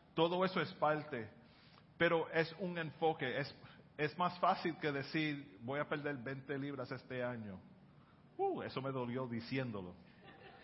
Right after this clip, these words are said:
<laughs> I'm sweating, just saying that. That's crazy. Entiendan que esa palabra les va a ayudar y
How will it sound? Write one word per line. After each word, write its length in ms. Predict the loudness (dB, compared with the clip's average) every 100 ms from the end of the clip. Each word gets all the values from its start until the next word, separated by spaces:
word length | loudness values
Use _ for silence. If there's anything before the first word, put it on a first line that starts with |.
| -20 -20 -20 -10
<laughs> 960 | -10 -10 -16 -20 -20 -20 -20 -20 -16 -10
I'm 100 | -10 -10 -8
sweating, 300 | -6 -8 -10 -10
just 180 | -10
saying 220 | -8 -8 -8
that. 120 | -8
That's 140 | -12 -16
crazy. 260 | -14 -12 -14 -18 -20 -20 -20 -20 -2
Entiendan 580 | 2 2 4 4 4 2
que 420 | 2 2 0 -10 -20 -20 -4 2
esa 280 | 6 6
palabra 440 | 6 6 8 6 4
les 200 | 2 2
va 40 |
a 40 | 0
ayudar 520 | 0 0 2 0 -4 -14 -20 -20 -20 -20 -20 -20 -6
y 420 | 2 2 2 -4